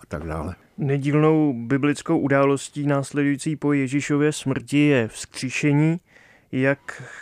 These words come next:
Speaker 2: lze tohle chápat z religionistického hlediska? Někdy se o tom píše jako o klasické součásti náboženského obrazu sebeobětujícího se božstva.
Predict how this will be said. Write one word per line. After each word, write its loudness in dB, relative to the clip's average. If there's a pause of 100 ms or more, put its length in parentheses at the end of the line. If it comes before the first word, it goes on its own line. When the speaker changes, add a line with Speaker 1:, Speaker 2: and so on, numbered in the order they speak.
Speaker 2:
lze 2 (480)
tohle 2
chápat 2
z -8
religionistického 0
hlediska? 0 (460)
Někdy 2
se 0
o 0
tom 2 (160)
píše -2
jako 4
o 2
klasické -2
součásti -2
náboženského 0
obrazu 0
sebeobětujícího 0
se 0
božstva. 0